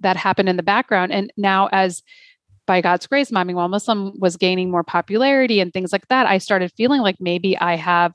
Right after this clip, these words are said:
a sense of responsibility to be more, either take it off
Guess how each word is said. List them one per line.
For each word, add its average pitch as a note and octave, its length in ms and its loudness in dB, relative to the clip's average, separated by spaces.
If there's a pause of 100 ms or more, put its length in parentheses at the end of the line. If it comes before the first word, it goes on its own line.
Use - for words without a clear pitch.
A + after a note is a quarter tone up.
a F3+ 140 2
sense F3+ 360 -2
of F3+ 80 -4
responsibility G3 920 0
to - 120 -8
be F3 420 0 (380)
more, F#3 500 2
either F3+ 400 0 (300)
take F#3 220 -4 (240)
it F#3 180 -2
off F#3 240 -2